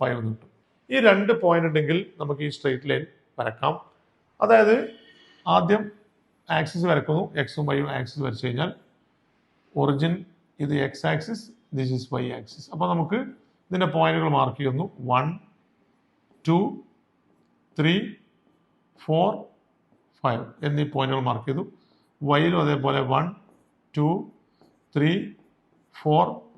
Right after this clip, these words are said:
ഫൈവ് മാർക്ക് ചെയ്തു. ഫസ്റ്റത്തെ പോയിന്റ് നമുക്ക് നോട്ട് ചെയ്യാനുള്ളത് സീറോ ഫൈവ് ആണ്. അപ്പൊ സീറോ ഫൈവ് എന്ന് പറയുമ്പോ x സീറോ, y ഫൈവ്, ഇതാണ് ആ പോയിന്റ്. രണ്ടാമത്തെ പോയിന്റ് ഫൈവ് സീറോ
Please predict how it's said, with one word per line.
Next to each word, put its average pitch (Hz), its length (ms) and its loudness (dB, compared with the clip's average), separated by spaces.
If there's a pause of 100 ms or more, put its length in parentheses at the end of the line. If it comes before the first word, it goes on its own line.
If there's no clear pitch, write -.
(200)
ഫൈവ് 135 280 2 (180)
മാർക്ക് 127 260 -2
ചെയ്തു. 135 140 0 (520)
ഫസ്റ്റത്തെ 226 460 2
പോയിന്റ് 190 320 4
നമുക്ക് 170 240 0
നോട്ട് 147 160 2
ചെയ്യാനുള്ളത് 143 340 2
സീറോ 151 180 4 (140)
ഫൈവ് 127 240 2
ആണ്. 143 100 -4 (440)
അപ്പൊ 170 200 -2
സീറോ 202 200 4 (140)
ഫൈവ് 202 180 4
എന്ന് 196 120 2
പറയുമ്പോ 196 220 2 (120)
x - 20 -12 (200)
സീറോ, 208 200 6 (280)
y 143 40 6 (120)
ഫൈവ്, 135 240 0
ഇതാണ് 135 240 0
ആ - 80 -6
പോയിന്റ്. 139 300 -2 (600)
രണ്ടാമത്തെ 214 440 2
പോയിന്റ് 190 240 0 (100)
ഫൈവ് 190 240 2 (100)
സീറോ 156 200 2